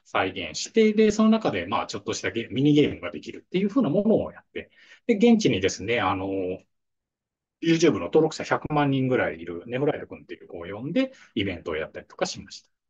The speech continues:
で、あとは、まあ、こんな感じでですね、<laughs> あの、いろんなところでこう、リアルイベントをやったりとか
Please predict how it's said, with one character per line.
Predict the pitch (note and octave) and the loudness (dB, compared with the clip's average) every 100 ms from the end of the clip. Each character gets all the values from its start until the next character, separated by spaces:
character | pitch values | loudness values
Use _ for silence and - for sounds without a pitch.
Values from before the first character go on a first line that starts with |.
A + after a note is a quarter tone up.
| _ _ _ _ _ _ _ _ _ _ _ _ _ _ _ _ _ _ | _ _ _ _ _ _ _ _ _ _ _ _ _ _ _ _ _ _
で、 | A#3 | -4
あ | |
と | - | 0
は、 | D3+ | 2
ま | F#2 | 0
あ、 | |
こ | - | -2
ん | |
な | F#2+ | -4
感 | F#2+ F2 | -4 -6
じ | F2 | -6
で | F#2 | -8
で | D#2 | -8
す | - F2+ | -8 -8
ね、 | - | -6
<laughs> | |
あ | G#2+ F#2+ | -4 -4
の、 | G2+ F#2 - | -4 -8 -4
い | A#2 | -2
ろ | G#2 | 0
ん | |
な | G#2+ | -2
と | - | 0
こ | |
ろ | F3 | 0
で | - | 0
こ | F#2+ E2 E2 | -2 -4 -2
う、 | |
リ | G2+ | -2
ア | F2+ | -2
ル | F2+ | -2
イ | E2+ | -6
ベ | E2 | -10
ン | - | -8
ト | G2+ | -4
を | F#3 | -2
や | F2 | -2
っ | - | -6
た | E2 | -10
り | |
と | - | -10
か | - - | -20 -20